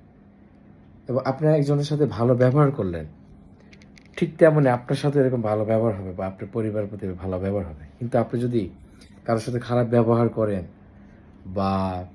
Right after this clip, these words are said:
কোনো কিছু দান না করেন বা মানে খারাপ, এই খারাপ ব্যাপারটা অবশ্যই আপনার কাছে ফিরে আসবে হান্ড্রেড পার্সেন্ট। তো আমরা এগুলি বুঝি না, না বুঝে কারোর সাথে, কারো যদি ছোট করে দেখি, ঠিক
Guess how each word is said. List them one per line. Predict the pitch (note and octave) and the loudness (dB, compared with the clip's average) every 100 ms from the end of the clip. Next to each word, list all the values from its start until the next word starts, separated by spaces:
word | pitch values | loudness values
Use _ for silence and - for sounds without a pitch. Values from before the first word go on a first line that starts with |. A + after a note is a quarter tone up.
| - - - - | -20 -20 -20 -14
কোনো | A2+ A2 | -8 -6
কিছু | A2+ | -4
দান | A2 G#2+ G#2+ | 0 0 0
না | G#2+ G#2 | -2 -2
করেন | G2+ G#2 G2+ G2 | -2 -4 -2 -4
বা | G2 F#2+ F#2 F#2 | -4 -4 -4 -6
মানে | F#2 F#2 F2+ | -8 -10 -12
খারাপ, | - G#2+ G2+ - | -10 -8 -8 -6
এই | F3 F#3 D#3 | -4 -4 -4
খারাপ | D3 D3 D3 | 2 2 4
ব্যাপারটা | C#3+ D3 C#3+ | 2 2 4
অবশ্যই | C3+ C#3+ D3 - | 4 2 -2 -4
আপনার | B2+ B2 A#2 | -4 -4 -6
কাছে | A2 | -8
ফিরে | - C3+ A2 | -6 -2 -2
আসবে | F2+ - D#2+ - - - | -4 -10 -18 -20 -20 -12
হান্ড্রেড | A2+ G2 F#2+ | -8 -6 -8
পার্সেন্ট। | F2+ - C#2 C#2 - - - - - - - - - - - - - - | -12 -14 -16 -18 -20 -20 -20 -20 -20 -20 -20 -20 -20 -20 -20 -20 -20 -6
তো | B2 | -2
আমরা | B2 C3 C#3 | 0 2 2
এগুলি | C#3 D3 | 2 2
বুঝি | B2 A#2 A#2 G#2+ | 0 -2 -2 -4
না, | F2 | -4
না | F#2+ G#2+ | -4 -4
বুঝে | G#2+ G#2 G#2+ | -6 -8 -4
কারোর | A2 G2+ | -4 -6
সাথে, | G#2 G#2 G2 - - | -8 -8 -8 -10 -10
কারো | A#2 A2+ | -4 -2
যদি | A#2 A#2 | 0 -2
ছোট | A2+ D3 D3+ | -4 -4 0
করে | D3 A2+ | 2 0
দেখি, | F#2+ E2+ F#2 F2 - - - - - - - - | 0 -8 -12 -16 -18 -20 -20 -20 -20 -20 -20 -10
ঠিক | - D3+ | -6 -6